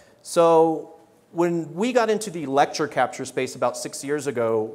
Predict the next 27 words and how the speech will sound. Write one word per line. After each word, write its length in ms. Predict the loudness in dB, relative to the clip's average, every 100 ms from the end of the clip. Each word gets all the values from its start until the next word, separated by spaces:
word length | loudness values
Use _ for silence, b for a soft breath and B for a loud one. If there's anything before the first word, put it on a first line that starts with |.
| -8
we 200 | -6 -4
just 260 | -4 -4
noticed 340 | 0 0 0 -2
that 160 | -2
there 120 | 0 -2
was 160 | -2
not 400 | -2 0 0 -2 -4
a 60 |
really 280 | -2 2 2
a 40 |
good 280 | 2 0 0
middleware 520 | 0 0 0 -2 -6
solution 480 | -8 -8 -8 -8 -12
to 100 | -8
where 380 | -2 0 0 -2 B B B
you 80 | -8
could 160 | -6
still 240 | 2 4 6
leverage 400 | 6 4 2 -4
YouTube, 420 | -8 -6 -6 -6
you 60 | -6
could 160 | -8
still 220 | -2 0
leverage 340 | 4 4 4 -2
Vimeo 460 | -6 -4 -2 -4
Pro 320 | -4 -6 -4 -6
and 180 | -8